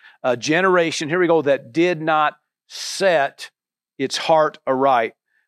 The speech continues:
and whose spirit was not faithful to God." So let's define some of that. So one of the first things was, okay, their heart, okay, deviated from God.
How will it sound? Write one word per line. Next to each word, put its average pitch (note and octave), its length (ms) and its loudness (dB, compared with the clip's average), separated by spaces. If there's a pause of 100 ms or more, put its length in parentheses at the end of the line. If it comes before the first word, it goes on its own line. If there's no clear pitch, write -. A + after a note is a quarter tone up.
(120)
and C3+ 200 -4
whose D3 200 -2
spirit - 500 0
was B2+ 180 -4
not C3+ 220 -4
faithful C#3 440 -8
to B2 80 -8
God." A2+ 360 0
So B2+ 80 -8
let's C#3+ 200 -2
define E3 460 0
some D#3+ 240 -4
of D#3+ 100 0
that. C#3 340 2 (440)
So C3 120 -8
one D3 200 0
of G3 60 2
the F#3 80 2
first G#3+ 360 0
things F3+ 260 -4
was, C#3+ 420 0
okay, C#3 480 -6 (380)
their C#3+ 180 0
heart, F3+ 520 2 (100)
okay, D3 460 -2 (220)
deviated F3+ 520 0
from D#3+ 180 -6
God. C3+ 320 2